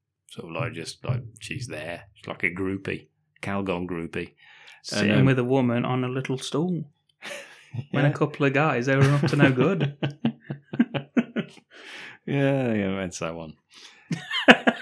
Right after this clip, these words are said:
Speaker 1: Not doing the whole fucking song. Anyway,
Speaker 2: He
Speaker 1: sh-
Speaker 2: blew up one little, no.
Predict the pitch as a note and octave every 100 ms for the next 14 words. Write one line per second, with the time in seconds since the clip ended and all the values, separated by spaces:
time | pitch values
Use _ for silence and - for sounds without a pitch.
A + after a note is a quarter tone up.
0 | - - - - G3+ D#3+ B2+ A2+ F#2+ G2+
1 | F#2+ G#2 E2+ E2 - G2 - - - -
2 | - - - - - _ _ _ _ _
3 | _ _ F3+ G#3+ F3+ G2 D2+ D#3+ D3+ E3
4 | E3 C3 E3+ F3+ F#3 E3+ E3+ - C#3